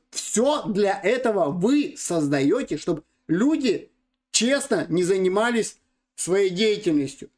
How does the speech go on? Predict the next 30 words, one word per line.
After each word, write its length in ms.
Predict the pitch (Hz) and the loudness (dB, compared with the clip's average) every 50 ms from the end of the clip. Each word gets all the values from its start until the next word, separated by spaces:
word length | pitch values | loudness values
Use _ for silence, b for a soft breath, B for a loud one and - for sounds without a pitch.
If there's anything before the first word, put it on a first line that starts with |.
| _ - | _ 0
Это 320 | - 214 226 - 220 - - | 0 0 2 2 -2 -2 -2
вы 640 | 160 160 147 165 208 233 269 294 277 220 - - - | -4 -2 0 2 2 2 2 2 2 0 -2 -4 -8
создаете 680 | - - 208 190 170 170 202 226 240 - 170 160 - - _ - | -2 0 0 2 2 2 2 2 2 0 -4 -4 -4 -8 _ -10
для 200 | - 151 175 202 | -6 0 0 2
этого 440 | 214 208 196 - 180 175 156 - - - | 2 2 0 0 0 0 0 -2 -6 -10
все 280 | - - - 247 247 240 | -8 -4 0 2 2 2
условия. 580 | 220 190 - - 202 214 214 196 170 151 135 | 0 -2 -4 -2 0 0 0 2 0 0 0
Добавляете 680 | 135 156 196 202 220 226 233 240 226 202 - 185 - _ _ _ _ _ _ - | 0 0 0 2 2 2 2 0 0 0 0 -4 -4 _ _ _ _ _ _ -8
для 220 | 185 196 254 294 | -2 0 0 0
полиции, 960 | 294 294 254 233 196 180 180 185 185 160 147 - - 165 160 147 135 147 - _ _ - | 2 0 0 0 2 0 0 0 0 -2 -4 -2 0 0 0 0 0 -4 -8 _ _ -8
для 220 | 156 156 202 254 247 | -2 0 2 2 2
других 400 | 214 214 214 196 220 285 277 - | 2 0 0 2 2 0 0 0
структур. 640 | - - 240 233 - - - 226 208 170 143 139 _ - | 0 -2 -2 -2 -2 -2 0 2 2 2 0 -4 _ -4
Потом, 280 | - 160 156 220 190 151 | -4 0 0 0 -2 0
почему? 400 | - 202 196 - 214 185 151 147 | 0 0 0 2 0 -2 -2 -2
Потому 380 | - 180 - 220 233 277 285 | -2 -2 0 2 2 2 2
что 160 | - - 190 | 0 0 -4
все 220 | - - - 277 269 | -4 -2 -2 0 0
начинается 500 | 247 208 - 202 214 214 196 - 208 165 | 0 0 0 0 2 0 0 0 -4 -6
с 140 | - - - | -4 -2 0
вас. 500 | 156 208 247 254 247 - - - - - _ _ _ _ _ _ _ _ _ - | 2 2 2 2 0 -2 -4 -10 -10 -12 _ _ _ _ _ _ _ _ _ -12
С 120 | - - | -6 -4
вас. 380 | 170 165 202 220 190 - - - - | 0 2 2 2 2 0 -4 -6 -4
И 120 | - 185 160 | 0 0 2
вас 300 | 147 160 180 220 220 240 | 2 2 2 2 2 2
надо 220 | 254 247 214 220 | 0 0 0 0
привлекать 500 | 180 214 214 208 208 214 208 214 175 147 | 0 0 0 2 2 2 2 2 -2 0
в 40 | - | 0
первую 280 | - 190 180 180 185 | 0 2 2 4 2
очередь 420 | 190 190 175 - - 143 123 - | 2 2 0 0 -2 -4 -4 -4